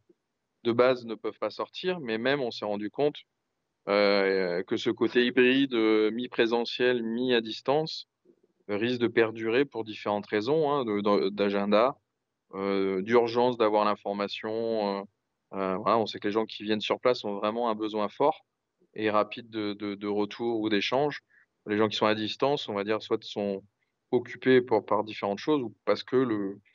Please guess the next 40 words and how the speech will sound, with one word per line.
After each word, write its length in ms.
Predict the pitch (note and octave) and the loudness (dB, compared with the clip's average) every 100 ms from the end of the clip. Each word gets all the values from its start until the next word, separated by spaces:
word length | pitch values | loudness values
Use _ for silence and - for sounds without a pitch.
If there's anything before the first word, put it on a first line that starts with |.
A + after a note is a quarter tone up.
| _ _ - | _ _ -4
l'information 800 | A2 A2+ A2 G#2 G2+ C3 C3 B2 | -2 0 0 0 -2 -4 -4 -2
est, 160 | G#2+ - | -2 -4
est 80 | A2 | -2
moins 200 | A#2 A#2 | 0 2
urgente 540 | A2 G#2+ A2 C3 - | 0 -2 0 -2 -2
et 140 | A2 G2 | -4 -4
en 100 | G2 | -6
tout 100 | - | 0
cas, 120 | A#2 | 0
ils 60 | G#2+ | 2
veulent 100 | G2+ | -2
se 140 | - | -2
renseigner 560 | G2+ G2+ - G2+ G#2 A#2 | -2 -2 -4 -4 -2 0
avant 240 | G#2 G2+ | 0 0
d'aller 220 | G2+ F#2+ | 0 -2
plus 160 | F#2 G2+ | -4 0
loin, 180 | A2 C#3+ | 0 2
mais, 260 | A#2 G2+ - _ - _ - | 0 -4 -6 _ -20 _ -12
mais 80 | G2 | -4
c'est 160 | G2 | 0
pas, 320 | G#2+ A2 F#2+ | 4 4 2
c'est 140 | F#2 F#2 | -4 -2
pas 120 | G#2+ | 0
urgent. 400 | A2+ G#2+ G#2+ G#2+ | 0 -2 -4 -4
Donc, 240 | G2 F#2+ | -6 -8
euh, 100 | F#2+ F#2+ _ _ _ | -8 -8 _ _ _
on 100 | G#2+ | -10
se 40 | G#2 | -4
rend 120 | G#2 | -2
compte 180 | A2 G#2 | 0 2
vraiment, 520 | G#2+ G#2+ A#2+ C3+ G#2+ | 2 2 2 4 2
euh, 280 | G2+ G2+ G2 | 0 -2 -6
de, 180 | G#2 G2+ - | -8 -10 -12
de 120 | G#2 | -14
ce 120 | G2+ | -14
côté 320 | - A2 B2+ A2+ | -8 -4 -2 -2
hybride 340 | G#2+ A#2 C3 | 0 0 0
et 60 | G#2+ | -2
ce 160 | - | -4
besoin, 640 | G#2 G#2+ G2+ G#2+ B2 G#2+ | -4 -2 0 0 0 -2